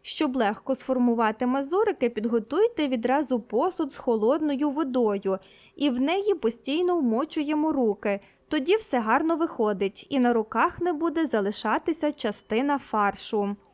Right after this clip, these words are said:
Готуйтеся до того, що фарш дуже-дуже ніжний. Навіть інколи, якщо геть зовсім не виходить сформувати котлетку, фарш можна трішки підморозити.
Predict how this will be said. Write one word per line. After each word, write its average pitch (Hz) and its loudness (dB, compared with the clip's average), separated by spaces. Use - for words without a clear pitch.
Готуйтеся 247 0
до 226 2
того, 349 2
що - -2
фарш 254 2
дуже-дуже 262 0
ніжний. 247 0
Навіть 262 0
інколи, 302 2
якщо 240 0
геть 269 -2
зовсім 220 0
не 233 2
виходить 226 0
сформувати 247 0
котлетку, 262 0
фарш 311 2
можна 226 0
трішки 320 -2
підморозити. 240 0